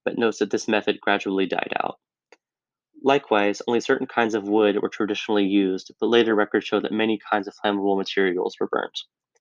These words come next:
It is suggested that the fires were kind of an imitative or a sympathetic magic, mimicking the sun,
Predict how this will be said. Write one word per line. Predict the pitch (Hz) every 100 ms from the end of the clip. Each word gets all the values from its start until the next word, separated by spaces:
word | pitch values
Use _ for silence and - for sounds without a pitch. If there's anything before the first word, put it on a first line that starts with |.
| _ _ _ _ _ _
It | 123
is | 117
suggested | 110 117 117 131
that | 120
the | 104
fires | - 117 113 110
were | 104 104
kind | - 113
of | 110 101
an | 107 -
imitative | 127 127 - 123 113 113 -
or | 113
a | 107
sympathetic | 127 110 113 107 -
magic, | - - - - _ _ _ _ _
mimicking | - 110 - 110
the | 101
sun, | - 104 92 117